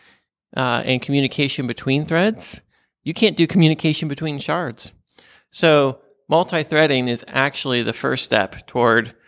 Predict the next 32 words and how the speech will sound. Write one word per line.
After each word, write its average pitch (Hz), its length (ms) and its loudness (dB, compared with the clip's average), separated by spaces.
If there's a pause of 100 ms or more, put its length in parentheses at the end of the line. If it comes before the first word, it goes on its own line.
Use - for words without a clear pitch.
(380)
multi-chain 120 1000 -2 (420)
communication, 120 760 -8 (920)
uh, 127 360 2 (380)
because 127 300 2
it 127 80 4
allows, 123 320 4
it's - 240 -8 (500)
basically 151 460 2
interchain 123 440 0
communication, 120 680 -4
or - 120 -4
I 123 140 2
B 117 120 -8
C, 117 440 -4 (240)
except - 260 -4
it's 120 160 -16
all 151 220 4
on 131 100 6
one 131 160 4
blockchain. 120 600 0 (380)
And 120 140 0
instead 123 260 2
of 117 120 0
different 127 260 -4
chains, 127 280 0
they're 117 100 -4
just 110 180 -6
different 110 260 -2
threads 117 320 2
within 120 260 -4
that 113 180 -2
chain. 107 400 -4